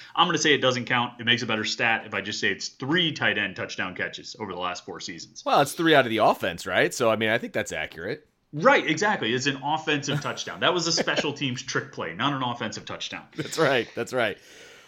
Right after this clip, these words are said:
Speaker 2: Well, okay, so y-, you talked about the, the run game in the past has not been great for Pitt. They've been throwing the ball all over the place. Right now, only averaging a hundred seven yards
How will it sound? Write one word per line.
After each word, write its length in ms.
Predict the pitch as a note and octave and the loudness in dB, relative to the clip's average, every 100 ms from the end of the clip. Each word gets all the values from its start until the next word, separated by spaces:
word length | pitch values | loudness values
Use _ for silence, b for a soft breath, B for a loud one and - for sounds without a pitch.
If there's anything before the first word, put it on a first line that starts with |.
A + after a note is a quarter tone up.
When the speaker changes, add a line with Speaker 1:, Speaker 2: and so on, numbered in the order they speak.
| B | B
Speaker 2:
Well, 320 | - D#3 E3+ - | 8 10 10 6
okay, 380 | D#3 D3+ G#2+ E2 | 0 4 2 2
so 400 | - C3 B2+ - _ - | 4 4 4 0 _ -16
y-, 200 | C3 C3 | -12 -4
you 100 | - | -4
talked 280 | E3 E3 E3 | 4 4 4
about 400 | C3 B2+ B2+ - | 4 6 6 4
the, 160 | A2+ | -2
the 160 | G#2+ A2 | 0 -2
run 260 | G#2 B2 B2+ | 4 4 4
game 280 | A#2 A2+ G#2+ | 4 2 2
in 40 | |
the 40 | G2+ | -2
past 460 | - G#2 G2 - | 2 4 4 0
has 180 | G#2+ F2+ | -4 -4
not 560 | G2+ G#2+ G#2+ A2 A#2 F2+ | -2 2 2 0 -4 -4
been 440 | G#2+ G2+ G2+ G2+ | 0 0 -2 -6
great 560 | F2 F#2+ G2 F#2 F2 - | -8 -4 -2 -2 -4 -12
for 160 | - F#2 | -10 -8
Pitt. 320 | - G2+ F2 | -4 -4 -4
They've 100 | F2 | -6
been 120 | F2 | -8
throwing 240 | G2+ G2 | -4 -4
the 40 | F#2 | -4
ball 280 | F#2+ F#2+ F#2+ | -2 0 0
all 180 | F#2 | 0
over 100 | F#2 | -2
the 80 | F2+ | -4
place. 320 | E2+ F#2+ F2+ | -4 -4 -2
Right 140 | A#2+ C3 | 0 4
now, 200 | A#2+ A2+ | 6 4
only 180 | C3+ A2+ | 4 2
averaging 300 | G#2+ G#2 G2 | 0 -2 -4
a 40 | |
hundred 240 | G2 A2 F#2+ | -2 -4 -4
seven 280 | A2 G2+ | -2 -2
yards 400 | G2 G2 G2 F2+ | 0 0 -2 -4